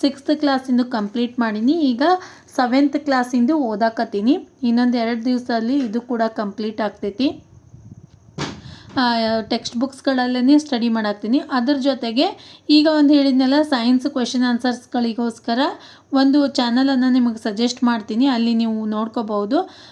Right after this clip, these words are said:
ಭಾಳ ಯೂಸ್‌ಫುಲ್ ಆಗ್ತೈತಿ ಆ ವಿಡಿಯೋಸ್‌ಗಳನ್ನ. ಡೈಲಿ ಒಂದು ವಿಡಿಯೋವನ್ನ ಕೇಳಿಬಿಡ್ರಿ. ಆ, ಒಂದು ತಾಸಿಂದ ಇರ್ತೈತಿ. ಸ್ವಲ್ಪ ನೀವು, ಆ,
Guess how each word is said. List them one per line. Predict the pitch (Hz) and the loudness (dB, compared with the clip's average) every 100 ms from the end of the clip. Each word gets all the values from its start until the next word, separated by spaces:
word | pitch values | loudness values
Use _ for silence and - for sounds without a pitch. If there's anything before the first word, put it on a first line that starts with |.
| _ 240 | _ -2
ಭಾಳ | 240 269 285 285 277 | 0 2 0 0 0
ಯೂಸ್‌ಫುಲ್ | 254 262 262 285 285 | 0 -2 0 2 4
ಆಗ್ತೈತಿ | 254 - 233 226 | 2 -2 -6 -2
ಆ | 214 | -2
ವಿಡಿಯೋಸ್‌ಗಳನ್ನ. | 208 226 254 269 269 254 247 247 233 294 | -2 0 2 0 0 0 2 0 -2 -2
ಡೈಲಿ | 240 254 294 | 0 2 2
ಒಂದು | 302 285 285 | 4 2 2
ವಿಡಿಯೋವನ್ನ | 269 269 277 262 262 | 2 2 2 2 0
ಕೇಳಿಬಿಡ್ರಿ. | 262 226 240 240 208 196 - - - - | -2 0 0 -2 -2 -6 -10 -20 -20 -4
ಆ, | 226 220 | -2 0
ಒಂದು | 233 233 254 247 | 0 2 0 0
ತಾಸಿಂದ | 247 233 254 277 277 | 0 -2 2 4 4
ಇರ್ತೈತಿ. | 254 247 320 403 320 | 2 -2 0 -2 -2
ಸ್ವಲ್ಪ | 302 285 294 | -2 -2 0
ನೀವು, | 277 277 262 247 233 - - _ | 2 2 2 0 -2 -8 -20 _
ಆ, | 240 226 220 | -2 0 -2